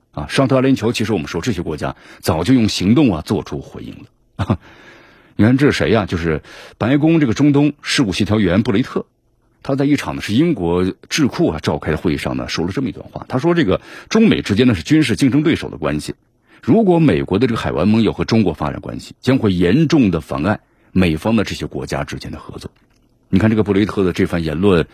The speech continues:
咱们把它解读一下，那就是美国对海湾国家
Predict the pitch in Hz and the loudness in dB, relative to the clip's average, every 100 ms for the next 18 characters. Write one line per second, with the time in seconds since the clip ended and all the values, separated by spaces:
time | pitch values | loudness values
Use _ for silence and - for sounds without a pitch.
0 | - - - - - 87 90 90 80 60 | -14 -20 -20 -14 -2 0 0 -2 -4 -6
1 | - 73 80 76 - 113 131 127 90 80 | -8 -8 -8 -6 -2 2 4 4 4 2
2 | 101 113 92 76 78 90 78 90 92 | 0 0 0 -4 -4 -4 -2 -2 -4